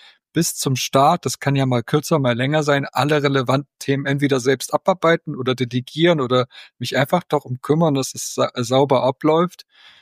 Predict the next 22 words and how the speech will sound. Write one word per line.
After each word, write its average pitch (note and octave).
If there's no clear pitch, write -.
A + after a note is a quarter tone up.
Ähm, C#3+
was -
würdet G#3+
ihr D#3+
sagen, D3+
ist -
das B2
Wichtigste B2+
in G2
dieser G#2
Phase? G#2
Also A#2
es A#2+
ist C#3
ja D3+
jetzt C3+
quasi C3
nach C#3+
Vertragsunterzeichnung C#3+
bis C3+
zum C#3
Start. C#3+